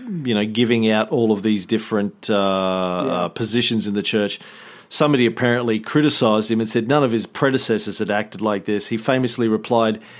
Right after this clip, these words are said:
Speaker 1: "Our predecessors did not know how to be pope."
Speaker 2: Oh.
Speaker 1: I like to think, "You don't know how to pope properly.
Speaker 2: <laughs>
Speaker 1: I know how to pope."
Speaker 2: Watch me pope. Yeah.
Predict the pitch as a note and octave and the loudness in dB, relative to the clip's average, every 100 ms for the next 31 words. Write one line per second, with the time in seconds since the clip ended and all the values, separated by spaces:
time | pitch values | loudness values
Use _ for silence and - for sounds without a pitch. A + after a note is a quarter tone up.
0 | - _ D3+ D3 - A3 G3+ - B2+ A2+ | -20 _ 0 0 0 2 2 2 0 0
1 | A#2 A2 G#2+ C3 B2 C#3+ C#3 B2+ B2 A#2 | -2 -4 -2 -2 0 0 0 0 0 2
2 | G#2+ G2 F2+ - - B2 A2+ G#2+ G2 F#2 | 2 0 -4 -12 -8 -4 -2 -2 -6 -6
3 | - G2 F2+ - _ _ _ - - C#3+ | -6 -4 -6 -12 _ _ _ -12 -8 -4
4 | D3+ D3 C#3+ C3+ A2 F#2 - - - D3 | -4 -4 -6 -10 -14 -20 -20 -16 0 2
5 | D#3 C3+ C#3 C#3 E3+ G3 A#3 F#3 E3 C#3+ | 2 2 0 0 2 2 4 4 2 4
6 | C#3+ A#2+ - D3+ C3+ - - A2+ - F2 | 2 0 -2 0 0 -2 -4 -4 -4 -6
7 | - - - - F3 E3 C3 A2+ A2 G2 | -6 -2 -4 0 2 4 2 0 -2 -4
8 | - A2 F#2 - _ _ _ _ - - | -4 -4 -6 -12 _ _ _ _ -14 -14
9 | _ - - - - _ - - - G#3 | _ -6 -6 -10 -12 _ -20 -8 0 0
10 | - E3+ D3 C#3 A#2 - - _ _ - | 0 -2 -2 -4 -6 -8 -20 _ _ -14
11 | A#2+ G2+ | -12 -12